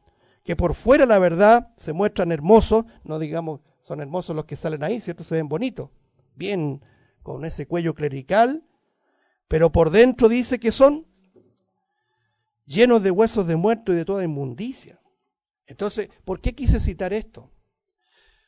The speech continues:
Porque esta es la palabra de Cristo. Esta no es la palabra de un resentido social que podría decir, "Este pastor es, es resentido social". No, es Cristo hablando.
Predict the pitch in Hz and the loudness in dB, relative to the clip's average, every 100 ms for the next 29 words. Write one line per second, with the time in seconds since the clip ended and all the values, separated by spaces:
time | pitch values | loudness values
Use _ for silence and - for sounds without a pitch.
0 | _ - - 247 254 320 247 165 151 147 | _ 4 4 4 -4 -4 -6 -6 -4 -4
1 | 127 117 - 269 - - - _ _ _ | -6 -10 -10 -12 -12 -20 -20 _ _ _
2 | _ _ _ _ _ 175 - 170 147 175 | _ _ _ _ _ -14 -8 -6 -4 -2
3 | 214 208 190 202 214 214 208 190 190 190 | -2 0 0 2 2 2 2 2 0 -2
4 | 185 175 165 156 143 143 180 180 190 185 | -6 -8 -8 -12 -12 -8 -6 -6 -6 -8
5 | 156 143 190 226 - 160 147 151 143 196 | -8 -10 -4 -4 -6 -12 -10 -10 -8 -10
6 | - 196 156 - 220 175 131 - 151 - | -10 -10 -12 -8 -8 -8 -12 -14 -16 -14
7 | 156 - 135 - 165 143 160 226 277 233 | -16 -14 -14 -10 -10 -8 -8 -4 -4 -4
8 | - 254 285 190 165 277 311 - - | -8 -12 -12 -12 -12 -12 -12 -16 -20